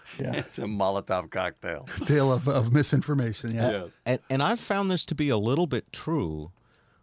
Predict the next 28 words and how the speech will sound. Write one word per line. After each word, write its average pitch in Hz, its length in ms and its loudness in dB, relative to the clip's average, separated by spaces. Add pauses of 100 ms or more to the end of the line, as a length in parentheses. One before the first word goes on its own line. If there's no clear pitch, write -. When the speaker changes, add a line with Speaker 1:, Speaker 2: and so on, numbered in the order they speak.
(200)
Speaker 3:
uh, 87 240 -2 (100)
only 165 280 2
by 110 160 0
accident. 82 800 -6 (180)
Um, 85 320 -4
last 92 320 0
week 98 160 -2
I 87 80 0
wrote 87 240 0
a - 20 -2
story 85 380 -4
about, 78 340 -4
you 113 100 -6
know, 78 80 -6
the 78 80 -6
history 80 360 -4
of 71 60 -4
Aerosmith, 78 680 -4
and 69 340 -6 (840)
there's 80 180 0
a 78 60 -2
nightclub 80 460 -2
right 80 220 -4
near 98 300 -2
us. - 600 -10 (640)
It 73 160 -12
was 76 160 -6
actually, 71 640 -4